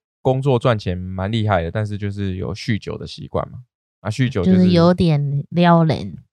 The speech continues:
Speaker 1: 可以这么说啊，对。
Speaker 2: 嗯。<laughs>
Speaker 1: 就没有，没有把握自己的人生啊。
Speaker 2: 对。
Speaker 1: 对，然后在人生最精华的时候就，就因为酗酒过多，然后中风了好几次，就变成瘫痪了这样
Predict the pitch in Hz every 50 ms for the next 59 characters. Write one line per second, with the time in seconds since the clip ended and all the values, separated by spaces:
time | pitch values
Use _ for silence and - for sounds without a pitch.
0 | _ _ _ _ _ _ _ _ _ _ _ _ _ - - 139 139 123 123 120
1 | 110 101 98 101 98 95 90 87 95 - - 165 170 160 139 76 76 - - -
2 | - _ _ _ - - - - - - - 196 165 131 - - 117 - - 135
3 | 147 160 147 120 143 170 180 151 - - 104 90 104 123 123 117 - 127 110 90
4 | 95 87 90 95 92 92 - - 95 92 90 90 90 - - 175 170 151 120 -
5 | - - 131 - 95 90 90 110 127 131 - 143 131 127 120 113 110 113 113 113
6 | 127 123 123 139 127 120 - - 117 117 117 98 90 92 92 90 - 101 98 98
7 | 95 98 95 - 101 98 92 92 90 90 - - - - _ _ _ _ _ -
8 | 101 98 95 92 92 92 90 90 92 95 98 _ _ _ _ _ _ _ _ _
9 | _ _ _ _ - 110 107 110 113 110 107 101 95 92 - - - - 123 104
10 | - 90 71 71 - - 110 87 85 - 92 87 87 90 92 104 107 - 92 92
11 | 90 92 92 92 90 92 101 - - 120 107 98 98 101 98 95 90 90 87 92
12 | 92 - - - - - 92 80 73 - 92 90 85 85 - - 95 90 - 85
13 | 69 - - - 90 90 90 98 101 76 - 50 50 50 50 50